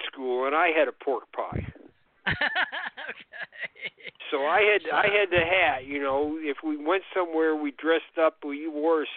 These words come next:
Speaker 1: suit. I, I had the hat. I had the hat
Speaker 2: Do you have
Speaker 1: that
Speaker 2: a
Speaker 1: went
Speaker 2: bow
Speaker 1: with it.
Speaker 2: tie or a thin? Did you have a thin or a f-, fat tie? I don't know why
Speaker 1: Uh,
Speaker 2: they used to change 'em. Thin,
Speaker 1: they, uh,
Speaker 2: fat,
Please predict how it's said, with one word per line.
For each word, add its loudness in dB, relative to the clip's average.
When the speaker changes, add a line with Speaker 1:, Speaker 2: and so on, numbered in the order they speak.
Speaker 1:
suit. -2
I, -2
I 0
had 0
the -2
hat. -8
I -2
had 0
the -6
hat -8
Speaker 2:
Do -4
you 0
have 0
Speaker 1:
that -12
Speaker 2:
a -16
Speaker 1:
went -6
Speaker 2:
bow 0
Speaker 1:
with -8
it. -8
Speaker 2:
tie -2
or -2
a -10
thin? -8
Did -14
you -12
have -6
a -14
thin -4
or -6
a -8
f-, -16
fat -2
tie? -12
I -6
don't -10
know -6
why -4
Speaker 1:
Uh, -2
Speaker 2:
they -4
used -10
to -20
change -8
'em. -12
Thin, 2
Speaker 1:
they, 4
uh, 2
Speaker 2:
fat, 2